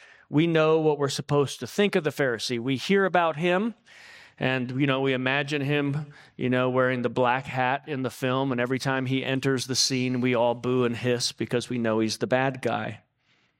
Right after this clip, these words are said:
But you're reading the text wrong if you believe that. He's not the bad guy. You wouldn't have thought it then, and if he were to appear now, you'd like him just fine.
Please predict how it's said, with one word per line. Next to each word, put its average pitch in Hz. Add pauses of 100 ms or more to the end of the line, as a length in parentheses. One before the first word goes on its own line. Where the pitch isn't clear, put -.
(320)
But 147
you're 165
reading 220
the 160
text -
wrong 135
if 117
you 131
believe 151
that. 107 (920)
He's 156
not 160
the 151
bad 110
guy. 104
You 113
wouldn't 139
have 120
thought 120
it 107
then, 165 (380)
and 123
if 117
he 139
were 139
to 139
appear 151
now, 120
you'd 127
like 120
him 127
just 107
fine. 139